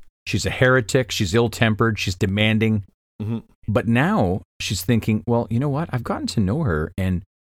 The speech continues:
Speaker 1: she's a careful scholar, stern but fair, surprising, and, and sh-, displays a surprising level of wisdom and insight." Shallan is, uh, you know, changing her tune on this gal.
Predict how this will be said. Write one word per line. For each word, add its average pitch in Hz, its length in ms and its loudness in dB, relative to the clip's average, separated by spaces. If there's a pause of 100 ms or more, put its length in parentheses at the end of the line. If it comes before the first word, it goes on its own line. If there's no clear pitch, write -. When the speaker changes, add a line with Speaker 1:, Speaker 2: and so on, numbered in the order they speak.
(280)
Speaker 1:
she's 95 180 -2
a 87 60 -4
careful 120 400 0
scholar, 104 540 0
stern 113 460 0
but 120 120 -2 (100)
fair, 92 320 -2 (840)
surprising, 123 760 2
and, 107 220 0
and 120 300 2
sh-, - 180 -8
displays 123 480 2
a 107 60 2
surprising 123 680 0
level 110 400 2
of 90 100 -2
wisdom 101 460 2
and 92 160 0
insight." 98 480 0 (460)
Shallan 151 400 2
is, - 300 2
uh, 85 380 2 (760)
you 107 80 0
know, 82 200 -4 (340)
changing 117 280 2
her 85 100 2
tune 127 260 0
on 90 140 0
this - 160 -4
gal. - 260 -4